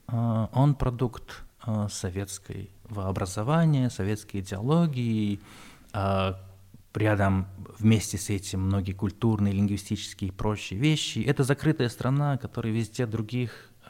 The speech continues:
э, в других видела врага, и многие отголоски продолжаются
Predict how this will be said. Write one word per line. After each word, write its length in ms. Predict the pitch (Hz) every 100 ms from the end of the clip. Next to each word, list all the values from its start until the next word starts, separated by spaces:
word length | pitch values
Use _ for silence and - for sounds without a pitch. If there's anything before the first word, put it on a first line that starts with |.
| - 113
э, 560 | 101 101 101 107 104
в 120 | 104 95
других 360 | 101 120 120
видела 320 | 110 117 101 92
врага, 500 | 95 101 135 139 123
и 300 | 104 101 95
многие 280 | 101 104 98
отголоски 440 | 98 110 113 -
продолжаются 920 | 110 98 98 95 104 92 - 92 90